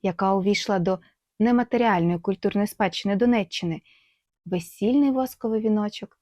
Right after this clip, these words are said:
з Волноваського району. З кінця дев'ятнадцятого століття і до середини двадцятого століття наречені цього регіону носили особливі весільні вінки, виготовлені з воску.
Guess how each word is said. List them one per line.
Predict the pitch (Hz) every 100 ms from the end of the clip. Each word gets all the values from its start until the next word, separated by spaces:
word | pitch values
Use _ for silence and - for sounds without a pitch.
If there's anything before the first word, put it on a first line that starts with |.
| -
з |
Волноваського | 175 170 165 151 165 - - 175 175
району. | 156 135 123 185 _ _ _ _ _ _ _ _
З |
кінця | - 190 175 220
дев'ятнадцятого | 247 226 214 208 247 - - 226
століття | 220 - 220 214 190 - 156 _ _
і | 190
до | 175
середини | 170 175 175 170 196 185 - -
двадцятого | 170 160 160 - 190 240 240
століття | - - 190 170 - 151 165 - _ -
наречені | 196 302 - 247 233 220
цього | 226 208 208
регіону | 196 190 190 240 254 254 _ _
носили | 202 202 233 226 -
особливі | 220 - 185 170 180 190 214 208 - -
весільні | 170 - 185 180 175
вінки, | 180 175 - 175 _ _ _ _
виготовлені | 175 190 196 190 185 190 190
з | 175
воску. | 170 156 156 - 170